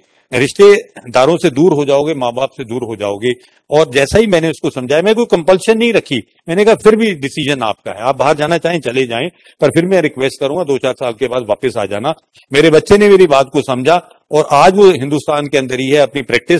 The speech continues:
कर रहा है और आज वो खुद बोलता है कि "पापा आज आपने मुझे रोक लिया और सिर्फ इतनी बात कह के कि पैसे कमाने के लिए बाहर नहीं जाना, तो मुझे समझ में आ गया,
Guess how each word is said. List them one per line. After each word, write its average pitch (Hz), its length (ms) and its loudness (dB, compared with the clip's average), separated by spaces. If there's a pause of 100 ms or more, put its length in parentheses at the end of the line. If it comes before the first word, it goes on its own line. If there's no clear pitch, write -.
कर 120 120 -2
रहा 113 160 -4
है 123 100 -2
और 131 80 -4
आज 139 160 0
वो 165 120 2
खुद 202 220 -2
बोलता 120 340 -2
है 110 80 0 (420)
कि 147 60 -2
"पापा 139 300 0
आज 156 100 2
आपने 151 220 0
मुझे 147 240 -2
रोक 131 280 -2
लिया 135 260 2 (320)
और 139 120 -2
सिर्फ 190 260 2
इतनी 214 280 2
बात 165 260 4
कह 143 140 0
के 165 140 -2
कि 175 120 -4
पैसे - 320 0
कमाने 170 320 0
के 175 100 -4
लिए 160 100 -2
बाहर 123 260 -2
नहीं 127 120 -4
जाना, 113 280 -6
तो 147 120 -8
मुझे 139 160 -4
समझ 127 240 -6
में 127 180 -6
आ 107 100 -4
गया, 139 200 4